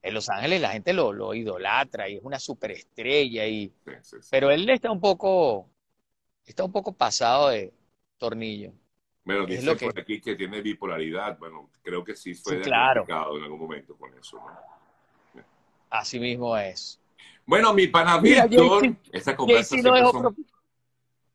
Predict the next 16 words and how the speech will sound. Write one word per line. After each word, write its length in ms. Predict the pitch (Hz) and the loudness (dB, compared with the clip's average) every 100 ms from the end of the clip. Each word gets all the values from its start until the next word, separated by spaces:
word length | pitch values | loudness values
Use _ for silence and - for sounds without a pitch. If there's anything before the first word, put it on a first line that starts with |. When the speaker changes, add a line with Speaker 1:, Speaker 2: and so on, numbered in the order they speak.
| _ _ _ | _ _ _
Speaker 1:
Jay-Z 380 | 202 214 - 226 | 4 4 2 2
no 100 | 233 | 6
dejó 200 | 226 214 | 6 6
propina 340 | 220 214 226 | 4 4 2
en 80 | 214 | 6
West 140 | 220 202 | 6 8
Hollywood, 320 | 196 175 160 | 6 8 6
es 60 | 170 | 6
un 100 | 180 | 4
mal 200 | 190 165 | 0 0
tipo, 320 | 170 143 131 | -4 -4 -4
dice. 260 | 127 110 _ _ _ 440 466 - 466 - 440 - 427 _ 415 403 | -6 -10 _ _ _ -8 -6 -8 -10 -8 -10 -8 -12 _ -14 -6
No 140 | 147 | -2
tenía 300 | 165 175 190 | 0 2 0
cambio, 680 | 170 151 175 180 156 123 - _ _ - | 4 4 4 2 0 0 -2 _ _ -2
pobrecito. 880 | 139 151 160 - 143 160 - 104 | 2 4 2 -2 -6 -6 -6 -8